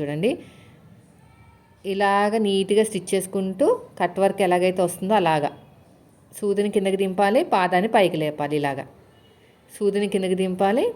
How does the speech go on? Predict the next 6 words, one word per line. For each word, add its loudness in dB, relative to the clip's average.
పాదాన్ని 0
పైకి 2
లేపాలి. -4
సూదిని -2
కిందకి 0
దింపాలి, 0